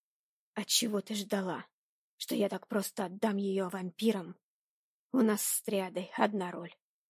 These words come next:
Они должны были бы сделать то же самое»,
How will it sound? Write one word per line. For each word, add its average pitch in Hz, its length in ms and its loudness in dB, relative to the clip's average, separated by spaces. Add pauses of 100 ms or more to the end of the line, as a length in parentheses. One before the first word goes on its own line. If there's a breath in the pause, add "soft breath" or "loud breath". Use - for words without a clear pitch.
(140)
Они 202 320 0
должны 196 400 0
были 185 180 -2
бы 196 100 0
сделать 190 520 -4
то 208 140 0
же 196 120 -4
самое», 180 600 -4